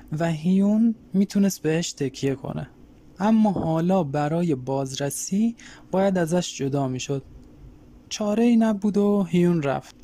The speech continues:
رفت و توی بازرسی مأمور باتری رادیو رو از توی بند و بساطش پیدا کرد و انداختش تو سطل آشغال.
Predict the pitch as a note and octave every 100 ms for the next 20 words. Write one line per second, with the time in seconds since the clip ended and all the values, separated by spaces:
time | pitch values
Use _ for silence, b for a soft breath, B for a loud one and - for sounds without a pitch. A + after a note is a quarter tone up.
0 | B B B B - G3 B3+ B3+ - A3+
1 | - A3 G#3+ D#3+ D3+ D#3 D3+ D#3+ D#3 -
2 | F#3+ G#3+ A#3 B B B - D#3+ D#3+ E3+
3 | G3 A#3 B3 - - D3 D#3 D#3 - -
4 | F#3 D3 C#3 D3+ D3+ E3+ G3 A3+ G3 D3+
5 | - - F3+ D3+ C3+ C#3+ D3 D3 C#3+ D3+
6 | - F#3+ G3+ - G3 - - D3 D3 F#3
7 | A3 G#3 G3 F#3 F#3+ - D#3 D#3+ F3+ G3+
8 | - D3+ D3+ D3 C#3+ C3+ C3 C3+ C3+ -
9 | D3